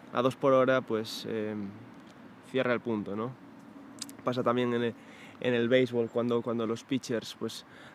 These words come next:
lanzan lo que se conoce como un eephus pitch, que es un, un, un, una pelota, pues, lanzada a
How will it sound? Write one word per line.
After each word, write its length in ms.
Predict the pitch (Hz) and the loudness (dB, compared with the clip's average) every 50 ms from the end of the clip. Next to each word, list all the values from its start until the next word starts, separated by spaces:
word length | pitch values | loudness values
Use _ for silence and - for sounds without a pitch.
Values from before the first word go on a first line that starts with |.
| - | -8
lanzan 360 | - 117 120 120 - 123 117 | -4 -4 -4 -4 -2 -2 -2
lo 80 | 113 113 | -2 -2
que 100 | - 117 | -4 -6
se 100 | 113 123 | -6 -4
conoce 280 | - 110 113 120 131 123 | -2 -2 -2 -2 -4 -4
como 200 | 123 117 117 117 | -4 -2 -2 -2
un 80 | 117 | -2
eephus 380 | 107 131 131 - - 127 117 - | 0 -2 -2 -2 -2 -4 -4 -2
pitch, 340 | - 143 131 127 - - - | -2 -2 -2 -2 -2 -8 -8
que 100 | - 117 | -8 -10
es 240 | 117 - - - - - - - - - - - - - - - | -10 -10 -14 -16 -18 -20 -20 -20 -20 -20 -20 -20 -20 -18 -12 -8
un, 320 | 123 120 113 110 107 - - - - - - - - - | -6 -6 -6 -6 -8 -10 -14 -18 -20 -20 -20 -18 -12 -10
un, 140 | - 113 107 | -8 -8 -6
un, 360 | - 113 120 107 82 - - - - - - - | -4 -4 -4 -4 -6 -8 -10 -10 -10 -10 -8 -6
una 180 | 120 127 120 | -4 -2 -2
pelota, 420 | 117 123 123 120 123 120 - 117 117 | 0 0 0 0 0 0 0 0 -2
pues, 300 | - 117 113 - - - - 78 - - - | -2 -4 -6 -8 -10 -14 -14 -12 -12 -10 -6
lanzada 640 | 104 113 113 113 - 117 120 113 110 110 104 107 107 - - - | -6 -6 -4 -2 -2 0 2 2 2 2 0 -2 -6 -12 -14 -10
a 300 | - 104 104 95 92 | -8 -6 -6 -6 -6